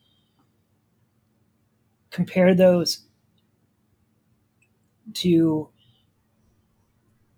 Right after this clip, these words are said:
a lot of the other things that we've talked about, you know, ten eighty P versus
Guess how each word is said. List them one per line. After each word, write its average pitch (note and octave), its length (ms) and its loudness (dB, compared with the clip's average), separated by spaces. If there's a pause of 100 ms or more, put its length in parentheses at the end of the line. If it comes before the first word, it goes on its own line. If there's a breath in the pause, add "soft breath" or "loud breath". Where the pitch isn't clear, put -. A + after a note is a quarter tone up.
(600)
a F#3 60 -2
lot F#3+ 240 4
of G3 80 0
the F3 140 4
other F3 160 2
things F#3 220 2
that E3 60 -4
we've D#3+ 160 -4
talked E3+ 280 -4
about, C3+ 340 -8
you D#3 80 -6
know, C3 180 -10
ten G3 200 2
eighty F3+ 180 0
P G3 440 -2
versus D#3 520 -6